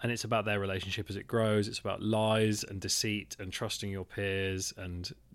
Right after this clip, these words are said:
disregarding a trust in authority. And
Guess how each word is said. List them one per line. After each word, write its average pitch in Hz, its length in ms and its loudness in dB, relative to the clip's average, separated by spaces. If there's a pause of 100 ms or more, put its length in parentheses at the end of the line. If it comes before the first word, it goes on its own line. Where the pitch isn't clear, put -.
(320)
disregarding 101 680 0
a 92 60 -6
trust - 320 -6
in 90 80 -6
authority. 90 760 -8 (380)
And 90 640 -4